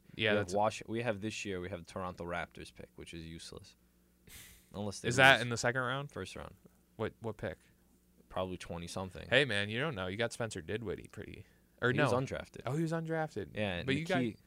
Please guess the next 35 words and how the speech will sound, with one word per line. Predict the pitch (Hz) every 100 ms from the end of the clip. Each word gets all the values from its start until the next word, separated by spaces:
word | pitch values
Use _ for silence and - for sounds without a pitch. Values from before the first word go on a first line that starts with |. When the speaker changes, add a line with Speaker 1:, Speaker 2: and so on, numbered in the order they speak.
| -
Speaker 2:
key | - 135
about | 113 104
him | 110 120
is | 87
he's | - 95 95
only | 98 98 92
on | - 92
the | 95
books | 80 95 -
for, | - 120
like, |
Speaker 1:
Wasn't | 139 175 135
Kar-, | 160 165
Karis |
Speaker 2:
eight | 110
hundred | 175 202
K | 196
Speaker 1:
LeVert | 160 208
Speaker 2:
next | 240
Speaker 1:
was | 135
Speaker 2:
year. | 120
Speaker 1:
a | 110
li-, | 104 -
late | 110 110 -
pick, | 123 110
too. | -
Speaker 2:
Yeah, | 117 101
we | 90
traded | 92 90 92
for | 98 98
that. | 85 90 -
We | 87
got | 87
a | 85
pick. | - -